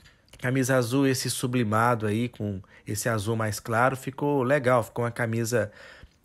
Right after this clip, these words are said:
quase camuflada, né? Quase, quase de exército. Também esse escudo que aparece, eu peguei uma foto que aparece bem próximo, bem de perto,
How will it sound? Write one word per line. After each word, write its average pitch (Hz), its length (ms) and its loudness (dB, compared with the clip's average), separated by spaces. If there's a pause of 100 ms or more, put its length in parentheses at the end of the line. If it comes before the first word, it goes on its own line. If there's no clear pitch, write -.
quase 151 320 6
camuflada, 131 800 4
né? 110 160 -2
Quase, 123 720 2 (380)
quase 123 280 2
de 113 140 0
exército. 104 560 0
Também 160 400 0 (300)
esse 160 220 2
escudo 185 720 2 (300)
que - 120 -2
aparece, 135 500 4
eu 113 40 -6
peguei 120 240 -2
uma 117 160 2
foto 123 340 2
que - 80 -2
aparece 110 420 -2
bem 127 200 0
próximo, 117 600 -2
bem 117 140 -4
de 117 120 -6
perto, 113 580 0